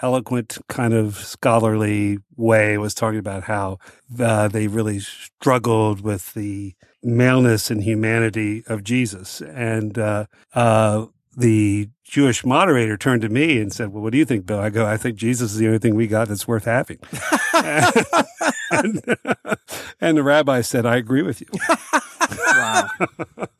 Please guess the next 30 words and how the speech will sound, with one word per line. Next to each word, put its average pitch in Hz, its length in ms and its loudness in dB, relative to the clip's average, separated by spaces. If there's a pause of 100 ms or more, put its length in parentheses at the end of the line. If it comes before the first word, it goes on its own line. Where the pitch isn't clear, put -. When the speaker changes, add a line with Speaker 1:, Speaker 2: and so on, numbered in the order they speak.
(580)
Speaker 1:
So 151 340 2
Speaker 2:
Right. 156 200 2
If 139 140 -4
we, 214 100 2
if 165 120 0
we're 147 80 -2
Speaker 1:
when 190 80 4
it 202 40 4
Speaker 2:
not 226 140 0
bringing 208 260 0
that 190 200 2
to 196 80 0
the 156 120 0
table, 135 580 0
w-, - 280 -18
Speaker 1:
Yeah. 151 320 4
Speaker 2:
w-, 117 180 -6
w-, 170 400 -8
what 165 240 4
are 113 60 2
we 165 80 0
Speaker 1:
Yeah. 175 80 2
Speaker 2:
up 170 60 -4
to? - 140 -4 (320)
You 226 120 2
know, 202 140 0
for 208 180 2
me, 277 180 6
it's, 254 160 0
uh, 175 120 -4